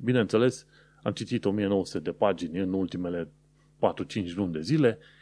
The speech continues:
iese bine, am citit vreo patru-cinci cărți pe parcurs, dar, uh, aș fi putut citi și mai mult, vorba aia. Când te duci pe metrou în Londra, o jumătate de oră către muncă sau patruzeci de minute,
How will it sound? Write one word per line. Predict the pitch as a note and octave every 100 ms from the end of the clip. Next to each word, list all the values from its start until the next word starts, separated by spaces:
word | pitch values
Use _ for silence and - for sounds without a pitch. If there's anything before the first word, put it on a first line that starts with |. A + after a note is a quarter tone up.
| - -
iese | D3+ -
bine, | F#2 D3 B2+
am | F#2
citit | - A#2+
vreo | F#2+ F#2
patru-cinci | G#2 - - F#2+ -
cărți | - - -
pe |
parcurs, | - - - E3+ F3 - - _ _ _ -
dar, | A#2+ A#2+ A#2
uh, | A#2+ A2+
aș | A#2
fi | - D3+
putut | D3+ D3 D#3
citi | - C3 D3
și | C3+ C#3+
mai | A#2
mult, | F#2+ D#2 - -
vorba | G2+ G2 F#2+
aia. | E2+ E2+
Când | C#3
te | C#3
duci | C#3 C#3 - _ _ _ _ _ _
pe | A#2 G#2+
metrou | G2+ F#2+ B2+ A#2+ G#2+ G2+
în | F2+
Londra, | A#2 A#2 G#2 G#2 F#2+ - _ _ _ _ _ -
o | F#2+
jumătate | G#2+ G#2+ G2+ F#2
de | G2+
oră | G2 E2
către | F#2 F2
muncă | F#2+ G#2 D#2+
sau | F2+
patruzeci | - G2+ - D2+ D#2+
de | F2
minute, | G#2 D3 C#3+ C3 B2